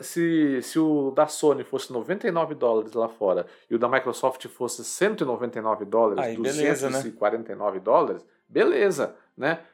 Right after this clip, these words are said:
Speaker 1: Lá fora eles também são preços diferentes porque são produtos diferentes.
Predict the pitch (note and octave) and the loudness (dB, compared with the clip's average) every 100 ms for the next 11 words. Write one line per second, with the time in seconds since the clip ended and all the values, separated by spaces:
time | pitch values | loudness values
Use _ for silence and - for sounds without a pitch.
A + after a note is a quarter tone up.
0 | _ - C3 F3 - D#3 F#3+ G3+ G3 G#3+ | _ 0 4 4 4 4 4 2 0 -2
1 | F#3+ F#3+ F3+ D#3+ D3 C3+ C3+ B2+ A#2 D3 | 0 -2 -2 -6 0 -2 -2 -8 -2 0
2 | B2+ C3+ - F3 E3+ F3 E3+ F3+ G3 D#3 | 2 0 0 2 4 2 2 0 0 0
3 | F#3+ - A#2+ A2+ G#2 F2 | -2 -6 -4 -2 -2 -10